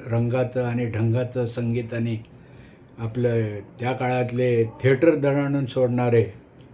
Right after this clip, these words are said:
अशी गाणी करणारे संगीतकार ओ पी नय्यर. यांचा जन्मदिवस गेल्याच आठवड्यात म्हणजे सोळा जानेवारीला,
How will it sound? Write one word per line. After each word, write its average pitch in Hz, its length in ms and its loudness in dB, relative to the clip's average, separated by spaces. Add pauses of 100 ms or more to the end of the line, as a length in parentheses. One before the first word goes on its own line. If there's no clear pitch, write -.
(560)
अशी 117 220 0
गाणी 123 400 2
करणारे 113 600 -4
संगीतकार 113 580 -4 (160)
ओ 120 140 -2
पी 117 200 -2
नय्यर. 98 340 -8 (920)
यांचा 127 260 0
जन्मदिवस 135 720 0 (360)
गेल्याच 117 320 2
आठवड्यात 117 460 -2 (120)
म्हणजे 117 280 0
सोळा 123 320 2
जानेवारीला, 120 840 0